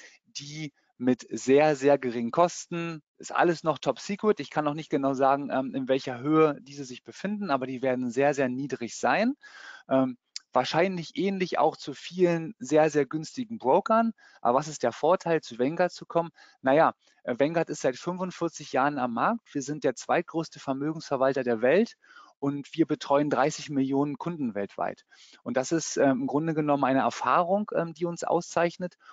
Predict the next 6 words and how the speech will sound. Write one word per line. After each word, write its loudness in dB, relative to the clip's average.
und -4
die 6
auch 6
Beständigkeit 2
signalisiert. -14
Ähm, -4